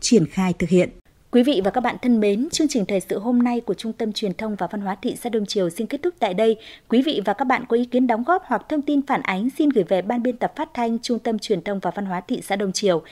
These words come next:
Chương trình hôm nay do Thu Trang biên tập cùng với sự tham gia của kỹ thuật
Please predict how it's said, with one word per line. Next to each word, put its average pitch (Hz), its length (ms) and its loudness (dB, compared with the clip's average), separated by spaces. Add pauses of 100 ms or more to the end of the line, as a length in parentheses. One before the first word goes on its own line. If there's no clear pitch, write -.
(260)
Chương 254 160 2
trình 202 160 -2
hôm 214 200 -6
nay 214 280 -4
do 202 120 -4
Thu 214 160 -4
Trang 202 260 -8
biên 190 160 0
tập 185 180 -2 (240)
cùng 226 160 4
với 202 180 2
sự 220 260 2
tham 240 220 -2
gia 220 280 -6
của 190 180 0
kỹ 214 300 -2
thuật 247 160 -2